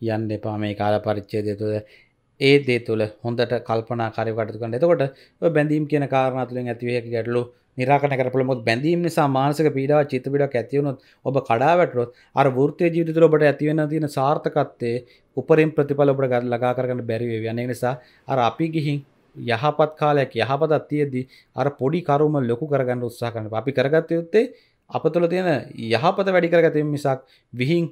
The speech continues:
අර පොඩියට හරි තියෙන අයහපත වැඩි කර ගැනීම නෙමෙයි. ඒ නිසා බුද්ධිමත්ව කටයුතු කරන්න මේ කාලේ මිතුන් ලග්න හිමියෝ විශේෂ වශයෙන්ම. ඒ වගේම අධ්‍යාපනය ගැන කතා කරොත් මේ කාල සීමාව තුළ අධ්‍යාපන කටයුතු තුළ මිතුන් ලග්න හිමියන්ට, අ,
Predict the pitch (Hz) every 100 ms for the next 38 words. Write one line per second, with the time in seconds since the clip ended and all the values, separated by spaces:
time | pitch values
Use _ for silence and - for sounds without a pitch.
0 | _ - 131 - 131 160 175 156 160 160
1 | 147 135 156 147 143 131 131 127 123 123
2 | 120 120 120 120 120 - _ - 120 131
3 | 143 135 135 127 120 120 120 120 120 117
4 | 113 120 113 113 123 120 117 113 113 117
5 | 113 113 113 120 113 120 135 139 175 185
6 | 214 214 _ _ - 170 214 214 175 143
7 | 165 190 185 180 170 175 170 165 160 151
8 | 151 151 156 147 151 127 127 175 180 180
9 | 170 165 165 156 143 156 156 151 160 160
10 | 151 139 127 135 - _ _ 123